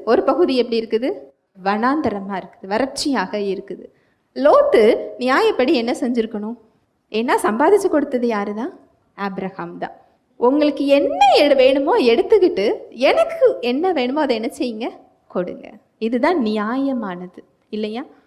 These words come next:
அங்க லோத்து எதை தேர்ந்தெடுத்தார் தெரியுமா? பசுமையான பகுதியை தேர்ந்தெடுத்தார். ஆனா நடந்தது அங்க என்ன?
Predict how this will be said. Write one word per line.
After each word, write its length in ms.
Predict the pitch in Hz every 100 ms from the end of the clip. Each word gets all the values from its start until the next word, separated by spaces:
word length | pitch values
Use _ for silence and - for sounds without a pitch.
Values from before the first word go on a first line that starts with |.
| _ _ _ -
அங்க 160 | 277
லோத்து 280 | 277 320 605
எதை 320 | 453 269 320
தேர்ந்தெடுத்தார் 680 | 403 269 269 285 233 233 220
தெரியுமா? 540 | 226 214 208 214 262 - _ _ _ _ _
பசுமையான 800 | - 226 - 277 254 247 233 294 - - _ _ _
பகுதியை 580 | 233 214 254 226 220 214
தேர்ந்தெடுத்தார். 720 | 202 180 185 180 170 - 160 - _
ஆனா 380 | 233 294 302 370
நடந்தது 520 | 233 240 415 440 392
அங்க 160 | 349 285
என்ன? 440 | 240 240 247 254